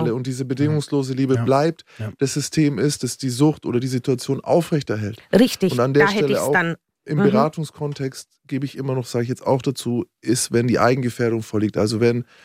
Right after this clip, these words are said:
Speaker 1: äh, die Kids gewalttätig werden gegen die Eltern und so und es einfach
Speaker 2: Da bin ich d'accord.
Speaker 1: Ja.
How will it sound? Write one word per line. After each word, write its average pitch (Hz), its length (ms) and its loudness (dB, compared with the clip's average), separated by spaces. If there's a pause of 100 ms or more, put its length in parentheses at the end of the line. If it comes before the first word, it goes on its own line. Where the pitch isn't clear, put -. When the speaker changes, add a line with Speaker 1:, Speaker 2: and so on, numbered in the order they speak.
(160)
Speaker 1:
äh, 117 200 2
die 123 120 -6
Kids - 280 0
gewalttätig 127 600 0
werden 123 280 -2
gegen 117 180 -4
die 87 80 0
Eltern 110 280 2
und 110 100 2
so 113 100 0
und 110 140 2
es - 80 -6
einfach 110 460 -2 (300)
Speaker 2:
Da 156 80 0
bin 175 100 6
ich 160 60 4
d'accord. 110 380 0
Speaker 1:
Ja. 113 160 0